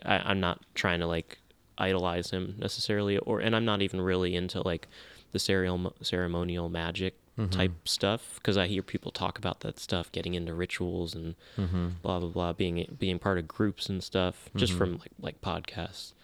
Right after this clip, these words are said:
Speaker 2: Yeah.
Speaker 1: Um, that's, it's not really for me, but I like learning about that stuff.
Speaker 2: Mm-hmm.
Speaker 1: Um, but, like, it was kinda crazy that when you think, like, I guess you, people see, like, Aleister Crowley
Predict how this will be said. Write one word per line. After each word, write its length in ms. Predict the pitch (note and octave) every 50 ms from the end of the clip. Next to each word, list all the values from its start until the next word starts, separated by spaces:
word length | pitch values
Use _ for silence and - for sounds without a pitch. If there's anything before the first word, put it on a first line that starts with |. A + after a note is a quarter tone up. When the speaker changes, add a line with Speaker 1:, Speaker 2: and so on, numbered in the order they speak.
| - -
Speaker 2:
Yeah. 300 | F#2+ F#2 F2 E2 F2+ F2
Speaker 1:
Um, 180 | D#2 E2+ - G#2+
that's, 300 | A2+ G#2+ A2 G2 - - -
it's 200 | A2+ G2+ - B2+
not 180 | A#2+ G#2 -
really 240 | - G2 G2 F#2 E2+
for 160 | - - F#2
me, 160 | F2 F2+ F#2+
but 140 | G#2+ A2 G2
I 80 | F2 F2
like 360 | F2 F#2 F#2+ F2+ - - - - -
learning 500 | - F#2 F2+ F2 F2+ F2+ E2+ E2 E2 D#2+ -
about 300 | - - - - - - _ _ _ -
that 200 | - - - -
stuff. 340 | - - - - - - -
Speaker 2:
Mm-hmm. 320 | G#2 G2 G2 F#2+ F#2 G2 G2 F#2+ - - -
Speaker 1:
Um, 360 | - F2+ F2 - - - A2 - - _ _ _ _ -
but, 240 | - F2 - - - _ _ _ _ _ _ -
like, 420 | G2 F#2 E2 E2 - - - - - - - - - - - - - -
it 120 | - G#2+ G2+
was 260 | A2+ A#2 F#2 - - - _ -
kinda 280 | - - A#2+ G#2 F2+ E2+ - - -
crazy 340 | - - F2+ F#2 F#2+ F#2 G2
that 220 | F2+ F2 - - - _ _ _
when 160 | G2+ F#2+ F2+
you 80 | F2 D#2+
think, 480 | - - F#2 F2 E2 - - - - _ _ _ _ _ _ _ _ _ - _ _ - _ - - - _ - _
like, 160 | G#2+ F#2 E2+
I 60 | G2+
guess 200 | G2+ A#2+ A#2+ -
you, 240 | - A2 G2+ G2 - - - _
people 320 | - A#2+ - - G#2 G#2 - -
see, 240 | - - - G#2+ G2
like, 180 | F#2 F2 E2+ -
Aleister 440 | - F#2 F2+ F2+ F2+ - - F2 E2+
Crowley 540 | - - G2 F#2 F#2 F2+ F2+ F2 F2 F2